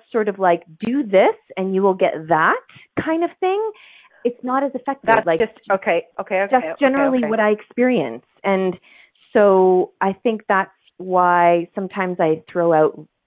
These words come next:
Speaker 1: to-, some tools, because they only give me information and they're not pointing me to an inner part of me that already knows the answers,
Speaker 2: Right.
Speaker 1: you know?
Speaker 2: Yep.
Speaker 1: So
Speaker 2: that's what I'm talking about from the, uh, you're using different languaging.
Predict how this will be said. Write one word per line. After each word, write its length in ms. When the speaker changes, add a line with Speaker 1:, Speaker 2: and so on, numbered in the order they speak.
Speaker 1:
to-, 260
some 260
tools, 360
because 380
they 120
only 240
give 240
me 240
information 640
and 120
they're 120
not 300
pointing 440
me 240
to 260
an 220
inner 260
part 320
of 120
me 180
that 160
already 480
knows 340
the 140
answers, 500
Speaker 2:
Right. 220
Speaker 1:
you 60
know? 140
Speaker 2:
Yep. 300
Speaker 1:
So 380
Speaker 2:
that's 400
what 100
I'm 160
talking 400
about 340
from 200
the, 100
uh, 200
you're 240
using 360
different 320
languaging. 600